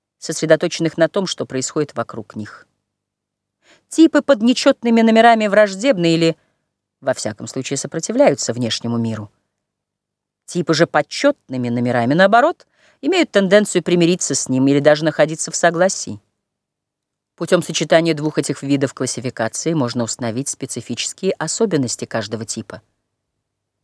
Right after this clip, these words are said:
Если же прибавить к методу классификации идею того же Блана о коэффициенте мимики, то проблема приобретет еще большую стройность. Коэффициент мимики —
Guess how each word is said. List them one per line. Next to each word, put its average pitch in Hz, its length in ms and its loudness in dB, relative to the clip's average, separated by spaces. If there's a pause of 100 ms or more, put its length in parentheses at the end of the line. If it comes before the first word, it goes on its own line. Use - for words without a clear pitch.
(200)
Если 233 260 0
же 220 100 2
прибавить 208 440 2
к - 80 -10
методу 202 380 2
классификации 185 840 -4
идею 160 480 2
того 147 280 0
же 147 120 0
Блана 143 420 0 (340)
о 151 160 0
коэффициенте 160 1000 0
мимики, 185 640 4 (560)
то 208 460 4 (220)
проблема 220 440 2
приобретет 156 840 0
еще 214 280 -4
большую 220 360 0
стройность. 107 640 -8 (840)
Коэффициент 226 680 0
мимики — 214 400 2